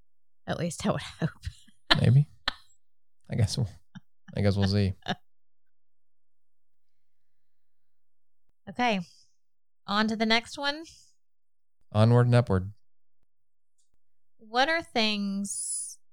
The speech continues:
Speaker 1: you've not seen but would like to see?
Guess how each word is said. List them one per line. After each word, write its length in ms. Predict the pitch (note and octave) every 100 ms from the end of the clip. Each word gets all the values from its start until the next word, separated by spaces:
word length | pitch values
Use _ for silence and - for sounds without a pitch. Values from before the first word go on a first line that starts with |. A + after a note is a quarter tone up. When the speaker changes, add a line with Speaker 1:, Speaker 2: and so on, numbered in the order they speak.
| -
Speaker 1:
you've 320 | F#3 F#3+ F3
not 440 | F3+ F3+ A3 C#4+ -
seen 680 | - - - - D3+ F3+ - - - - - -
but 120 | F3
would 140 | E3 D#3+
like 460 | D3+ D#3 D3+ -
to 100 | -
see? 460 | - - - -